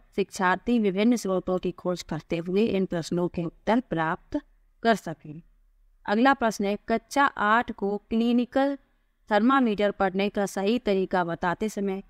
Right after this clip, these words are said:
नेहा बरती जाने वाली निम्नलिखित आवश्यक सावधानियों का उल्लेख करती है।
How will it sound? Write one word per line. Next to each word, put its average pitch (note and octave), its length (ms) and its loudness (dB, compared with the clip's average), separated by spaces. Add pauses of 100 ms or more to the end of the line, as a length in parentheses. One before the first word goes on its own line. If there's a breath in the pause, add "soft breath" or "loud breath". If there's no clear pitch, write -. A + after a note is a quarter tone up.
(260)
नेहा A3+ 520 2
बरती A3 460 0
जाने G3 340 0
वाली F#3 440 -4 (280)
निम्नलिखित B3 680 2 (180)
आवश्यक G3 500 2
सावधानियों F3+ 680 -2
का F3+ 180 -2
उल्लेख G3 440 -2
करती D#3+ 340 -10
है। - 200 -16